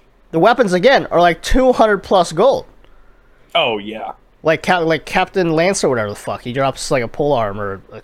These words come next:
Speaker 1: strength ass, something like that. And every time I get it, I'm like, "Wow, that's, that was an easy, like, three hundred or two hundred, almost three hundred gold."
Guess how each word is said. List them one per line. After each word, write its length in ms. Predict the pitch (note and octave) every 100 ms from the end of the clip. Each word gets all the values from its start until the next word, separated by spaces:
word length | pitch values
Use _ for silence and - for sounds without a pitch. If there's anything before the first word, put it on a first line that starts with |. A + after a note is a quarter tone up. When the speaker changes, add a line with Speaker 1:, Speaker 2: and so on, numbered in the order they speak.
| -
Speaker 1:
strength 340 | - C3 A#2+
ass, 180 | G#2 -
something 220 | G#3 A#3
like 160 | C#3+ G#2
that. 240 | G2 - - - - _ _ -
And 280 | F3 C#3+
every 220 | - D#3+ F3+
time 160 | G3+
I 100 | F3+
get 240 | A2+ E3 G3
it, 180 | D3+ - -
I'm 120 | C3
like, 160 | D#3 C#3
"Wow, 180 | F3+ A#2+
that's, 140 | C#3
that 120 | C#3
was 160 | D#3 C#3
an 60 | C3+
easy, 320 | C3 A#2+ A2 - -
like, 340 | A#2 G2+ -
three 220 | A#2+ A#2
hundred 320 | A#2 G#2+ G2
or 260 | F#2 A2+ A#2
two 220 | - C3
hundred, 180 | B2+ B2
almost 380 | A2 A#2+ A#2 -
three 220 | A2 A#2
hundred 460 | A2+ A#2 A#2 A#2 G#2
gold." 340 | D3+ A2 G2